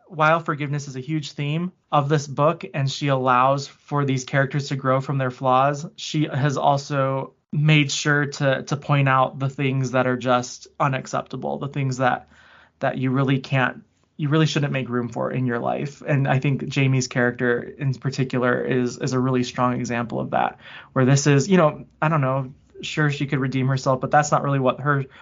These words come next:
her arc was about. You know, she, she's about the awfulness that exists sometimes among peers, especially the awfulness that's racially charged.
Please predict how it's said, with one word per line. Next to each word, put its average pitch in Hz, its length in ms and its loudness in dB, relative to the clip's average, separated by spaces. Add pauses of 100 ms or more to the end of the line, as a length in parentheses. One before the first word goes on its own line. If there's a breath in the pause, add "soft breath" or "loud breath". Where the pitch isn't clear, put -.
her 170 180 2
arc 147 340 2
was 143 220 2
about. 127 440 2 (440 loud breath)
You 143 60 0
know, 135 220 2
she, 151 280 -8
she's 147 360 -4
about 131 500 4
the 147 220 -4
awfulness 135 580 -2
that 127 160 -4
exists 131 360 -6
sometimes 127 520 -4
among 123 260 -4
peers, 127 540 -4 (320 loud breath)
especially 139 640 0
the 131 160 -4
awfulness 123 480 -2
that's - 320 -6
racially 131 420 -4
charged. 120 540 -4